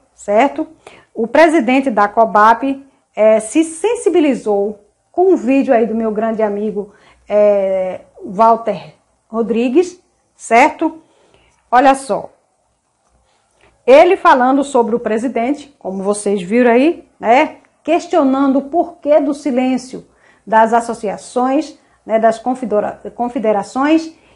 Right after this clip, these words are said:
e dos sindicatos, que antes brandavam aí todos os dias em canais aqui do YouTube e agora silenciaram, né?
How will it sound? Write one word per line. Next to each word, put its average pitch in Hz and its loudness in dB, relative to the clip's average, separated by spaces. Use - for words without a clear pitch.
e 311 -2
dos 349 2
sindicatos, 262 0
que 339 0
antes 381 -2
brandavam 254 2
aí 254 -4
todos 302 2
os 254 -4
dias 254 -2
em 240 -4
canais 220 0
aqui 208 -6
do 202 -4
YouTube 285 0
e 330 4
agora 226 2
silenciaram, 285 -2
né? 285 -4